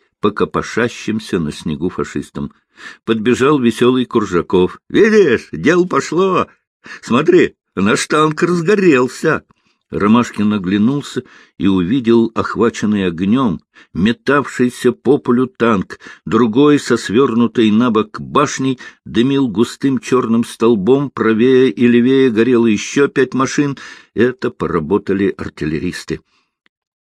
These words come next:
Вдруг снаряды накрыли фашистов, залегших перед траншеей. В перерывах между артналетами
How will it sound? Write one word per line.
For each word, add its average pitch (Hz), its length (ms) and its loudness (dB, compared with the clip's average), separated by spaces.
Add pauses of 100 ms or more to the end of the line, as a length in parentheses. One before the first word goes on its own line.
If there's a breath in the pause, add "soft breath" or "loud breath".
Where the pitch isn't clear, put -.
(640)
Вдруг 110 440 0
снаряды 107 680 2
накрыли 104 540 0
фашистов, - 960 -4
залегших 101 960 -2
перед 90 300 -2
траншеей. 90 640 -2 (340 loud breath)
В - 140 -14
перерывах 117 640 2
между 107 420 0
артналетами 117 800 0